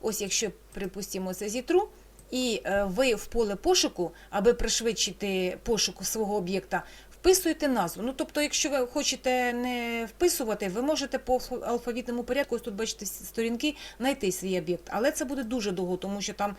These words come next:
навіть не знаю, скільки позицій. Тому, щоб це було швиденько,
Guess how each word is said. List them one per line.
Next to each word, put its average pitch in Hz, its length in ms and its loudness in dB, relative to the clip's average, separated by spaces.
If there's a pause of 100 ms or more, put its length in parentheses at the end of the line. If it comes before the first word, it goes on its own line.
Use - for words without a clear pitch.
(320)
навіть 220 460 0
не 220 100 -2
знаю, 220 240 -2
скільки 220 340 -6
позицій. 185 460 -2
Тому, 233 300 2 (200)
щоб - 280 -2
це 247 140 4
було 233 240 4
швиденько, 247 640 4